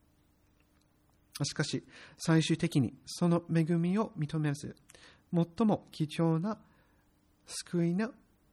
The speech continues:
救いの恵みである、あ、救いの恵みを拒否した人が多かったのです。私たちはもうその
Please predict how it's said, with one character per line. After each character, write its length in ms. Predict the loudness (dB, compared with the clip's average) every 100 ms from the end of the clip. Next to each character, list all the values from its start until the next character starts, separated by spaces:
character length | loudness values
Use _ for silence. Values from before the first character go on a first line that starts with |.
| _ _ -18
救 260 | -4 2
い 60 | 4
の 160 | 2 2
恵 80 | 0
み 220 | 2 2
で 140 | 0 -2
あ 80 | -4
る、 140 | -4 -8 _ _ _ _ -20 -2
あ、 160 | -2 -2 -14 -14 -12 -6
救 100 | 0
い 60 | 2
の 220 | 2 -2 -2
恵 80 | -2 0
み 160 | 0 2
を 180 | 0 -2 -16 _ _
拒 180 | -4 -2
否 100 | -2
し 100 | -6
た 140 | -8 -10
人 300 | -12 -6 -4
が 240 | -2 -6 _
多 140 | -8
か 160 | -8 -12
っ 40 |
た 140 | -14 -12
の 120 | -12
で 100 | -14
す。 200 | -18 -20 _ _ _ _ _ _ _ _ _ _ _ _ _ _ _ _ _ _ _ _
私 280 | -2 2 4
た 80 | 2
ち 140 | 0
は 140 | -2 -4 _ _
も 140 | -2 -2 -4
う 40 | -20 -20
そ 200 | -12 0
の 180 | 4 4